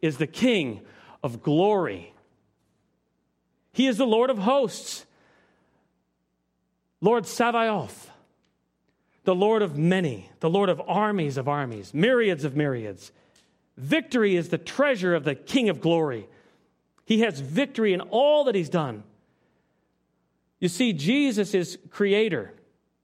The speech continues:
Jesus Christ is the creator. Jesus is the perfect one who met all the holiness challenges that we fail at. It is he who can stand alone in the presence of God,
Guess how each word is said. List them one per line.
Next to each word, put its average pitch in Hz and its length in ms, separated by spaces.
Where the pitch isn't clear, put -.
Jesus 214 460
Christ 202 420
is 165 80
the 160 100
creator. 156 520
Jesus 196 680
is 165 180
the 185 100
perfect 277 560
one 139 340
who 240 140
met 247 340
all 269 320
the 226 140
holiness 277 720
challenges 247 600
that 190 140
we 220 140
fail 180 420
at. 120 220
It 254 120
is 226 180
he 311 280
who 220 140
can 214 200
stand 220 640
alone 180 560
in 156 120
the 156 60
presence 170 420
of 135 120
God, 143 420